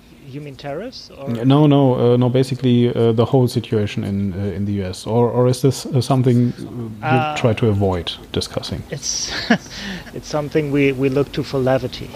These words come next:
Speaker 1: <laughs> in these times because, uh, yeah, people are, are laughing about,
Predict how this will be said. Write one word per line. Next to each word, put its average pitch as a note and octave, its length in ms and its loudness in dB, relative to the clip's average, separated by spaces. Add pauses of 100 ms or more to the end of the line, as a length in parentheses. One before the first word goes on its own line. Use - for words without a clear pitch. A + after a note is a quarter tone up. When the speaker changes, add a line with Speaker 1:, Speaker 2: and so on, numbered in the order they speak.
(140)
Speaker 1:
<laughs> - 220 -16
in B2+ 140 -6
these G#2 180 -10
times A#2 420 -8
because, B2 640 -6
uh, B2 260 -2 (560)
yeah, E3 120 2
people A3 280 0
are, G#3 280 2
are D#3 160 -4
laughing E3+ 520 2
about, A#2+ 420 -6